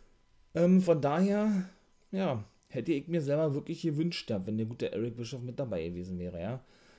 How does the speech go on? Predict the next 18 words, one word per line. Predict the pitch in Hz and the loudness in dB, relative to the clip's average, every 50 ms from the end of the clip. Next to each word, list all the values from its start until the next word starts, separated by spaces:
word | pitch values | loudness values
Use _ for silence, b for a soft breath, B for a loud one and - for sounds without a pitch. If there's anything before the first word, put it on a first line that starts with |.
| B B B | B B B
Naja, | - 113 120 110 98 104 | -6 -4 -2 -2 -2 -2
und | 101 113 | -2 -4
dann | 117 | -4
gab's | 131 147 156 - - | -4 -4 -4 -4 -4
ja | 135 | -4
eben, | 139 143 | -2 -2
wie | 131 135 | -2 -2
gesagt, | 131 120 123 123 123 123 | -2 -2 -2 -4 -4 -6
diese, | 123 110 113 117 110 107 110 107 104 - - - | -10 -8 -4 -2 0 0 0 -2 -4 -8 -12 -12
diese | 117 113 117 110 | -10 -8 -6 -4
ganzen, | 104 110 110 - 110 110 110 104 104 98 107 107 - - - | -4 -4 -6 -6 -6 -4 -4 -4 -4 -6 -8 -12 -14 -14 -10
ganzen, | - 90 117 135 127 120 - 120 113 110 101 90 | -8 -8 -6 -6 -8 -8 -6 -4 -4 -4 -2 -4
ganzen | 87 101 113 113 - 107 92 | -4 -6 -8 -8 -10 -14 -14
Fäden | - - 107 110 120 123 120 113 110 | -10 -6 -4 -4 -2 -2 -2 -2 -2
mit | 110 104 95 - 87 | -2 -4 -6 -8 -8
New | 101 107 104 110 | -6 -6 -4 -6
World | 110 98 92 - | -6 -8 -8 -6
Order, | - 90 107 113 110 110 110 110 98 - - | -6 -4 -4 -4 -4 -4 -4 -4 -4 -6 -10